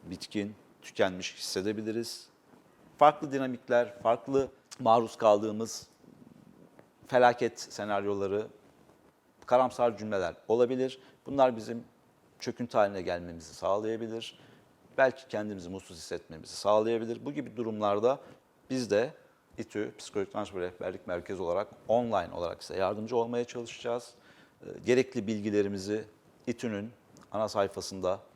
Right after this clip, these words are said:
e, P D R merkezinin kendi sitesinde ulaşabilirsiniz. Lütfen çekinmeyin. Bizim için de online danışma, e, yeni bir deneyim olacak.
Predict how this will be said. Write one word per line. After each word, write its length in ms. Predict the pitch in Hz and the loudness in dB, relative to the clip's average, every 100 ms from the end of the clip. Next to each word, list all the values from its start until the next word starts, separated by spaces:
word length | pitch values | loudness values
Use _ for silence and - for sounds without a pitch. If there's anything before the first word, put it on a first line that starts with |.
| _ - - _ _ _ | _ -20 -20 _ _ _
e, 60 | - - - - - | -20 -20 -20 -12 2
P 180 | 113 117 | 4 6
D 100 | 131 | 6
R 60 | |
merkezinin 600 | 139 101 - 92 92 98 110 | 4 -2 -4 -8 -8 -10 -12
kendi 260 | - 101 101 | -8 -6 -6
sitesinde 600 | - 95 - 85 87 98 - - | -6 -6 -6 -6 -6 -6 -8 -8
ulaşabilirsiniz. 1000 | 92 85 - 104 127 - 127 131 - - _ _ _ - | -6 -6 -8 -6 -4 -4 -8 -8 -12 -20 _ _ _ -18
Lütfen 340 | - 120 117 | -6 -2 -2
çekinmeyin. 600 | - 113 120 104 104 117 | -4 -10 -8 -6 -6 -6
Bizim 180 | 110 139 | -6 -6
için 220 | 117 101 | -6 -4
de 100 | 110 | -4
online 520 | 117 113 117 104 101 123 - _ _ _ - | -2 -2 -2 -2 -2 -6 -18 _ _ _ -6
danışma, 480 | 98 98 - 107 101 - _ _ _ | -4 -4 -4 -4 -4 -10 _ _ _
e, 60 | 95 87 90 92 107 | -12 -10 -8 -8 -4
yeni 220 | 117 101 | -2 -2
bir 200 | 85 - | -6 -6
deneyim 300 | 87 101 127 | -6 -4 -4
olacak. 360 | 131 131 127 | -4 -2 -2